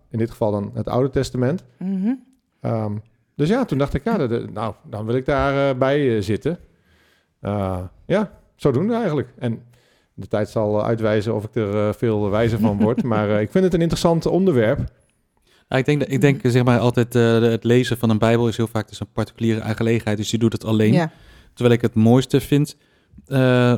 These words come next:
Speaker 3: merk ik ook als ik vaak met jongeren of, eh, of iets anders, dat het dan een soort, eh,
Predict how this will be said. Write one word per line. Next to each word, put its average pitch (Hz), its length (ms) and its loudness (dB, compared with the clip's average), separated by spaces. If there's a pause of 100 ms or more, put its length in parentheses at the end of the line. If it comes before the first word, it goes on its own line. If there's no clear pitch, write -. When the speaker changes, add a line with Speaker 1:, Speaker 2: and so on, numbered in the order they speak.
Speaker 3:
merk 123 240 2
ik 120 140 0
ook 120 120 4
als 107 120 2
ik 107 100 -6
vaak 107 160 -2
met 107 100 2
jongeren 113 520 4
of, 104 200 -4
eh, 104 260 -2 (120)
of 110 160 -10
iets 101 180 -12
anders, 117 500 0 (460)
dat 120 120 -4
het 113 120 -2
dan 113 160 2
een 110 60 2
soort, 107 300 -4
eh, 104 220 0